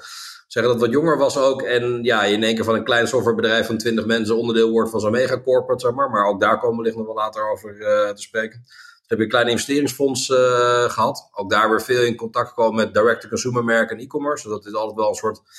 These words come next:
passie en liefde van mij, eh, geweest, omdat het mooi die digitale en fysieke wereld samenbrengt. Ehm, daarna bij Ace en Tate, eh, vier jaar gezeten. Daar mogen meebouwen aan, ehm, ja, toch wel een interessant scale-up, eh, succes, zeg maar, in, eh, in Europa.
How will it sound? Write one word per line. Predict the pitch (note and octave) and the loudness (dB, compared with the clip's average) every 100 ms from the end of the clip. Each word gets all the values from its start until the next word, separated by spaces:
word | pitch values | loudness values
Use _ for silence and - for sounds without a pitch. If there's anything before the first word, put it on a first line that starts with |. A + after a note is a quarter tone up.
| - - _ - | -20 -20 _ -2
passie | C3 - B2 | 0 2 2
en | A2 | 4
liefde | C#3+ D3+ | 4 2
van | C3 | 0
mij, | C3+ B2+ B2 A#2+ A#2+ A#2+ | 0 0 4 4 4 4
eh, | |
geweest, | A2+ A#2+ A#2+ A#2 | 2 2 4 2
omdat | A#2 G#2+ | 0 0
het | G#2+ | 4
mooi | A2+ A2 | 4 4
die | A2 G#2+ | 2 0
digitale | A2 - - A2+ A2 | 0 -2 0 2 2
en | G2+ | 0
fysieke | G#2+ A#2+ | -4 -6
wereld | C3 B2+ A2+ | -2 -2 -2
samenbrengt. | B2 A2+ A2+ A2 G#2+ G#2+ G#2 A2 B2+ - _ _ - - _ _ | -2 -2 0 0 0 -2 -2 -4 -6 -12 _ _ -20 -20 _ _
Ehm, | G2+ G2+ G2 G2 | -8 -4 -2 -2
daarna | G#2 A2+ A#2 | 0 2 2
bij | A2 A2 | 4 2
Ace | G#2+ | 2
en | G#2 | -2
Tate, | C#3+ D#3 D#3 C#3+ C#3 C3+ C3 B2+ B2+ B2 | 0 -2 0 -2 2 2 4 4 2 0
eh, | |
vier | A#2 C#3 | 0 0
jaar | B2 A#2 | 2 2
gezeten. | A2+ A#2+ A#2+ A#2+ | 2 2 2 -2
Daar | A2+ G#2+ | -2 0
mogen | A2+ A2 A2+ | 0 0 0
meebouwen | A2+ A2 G#2+ G#2+ G#2+ G#2 | 0 2 2 2 2 0
aan, | G2+ G#2 G#2 G2+ | 0 -2 -4 -2
ehm, | G2+ G2 G2+ - | -2 -2 -6 -8
ja, | D3 A#2 | -2 0
toch | G2+ G#2+ | 0 2
wel | A2+ | 2
een | A2 | 2
interessant | A#2 A2+ - A#2 A2 | 0 -2 0 0 -2
scale-up, | - A#2+ A#2+ A2+ - | 0 2 2 -2 -2
eh, | A2 G#2+ | 0 0
succes, | - - A#2+ G#2+ | -2 -4 -4 -2
zeg | - A2 | -2 -4
maar, | G#2 G2+ | -2 -4
in, | G#2 G#2 | -4 -8
eh, | G#2 G2+ | -6 -6
in | G#2 | -6
Europa. | G2+ A2+ C3 D3+ | -4 -2 -2 -4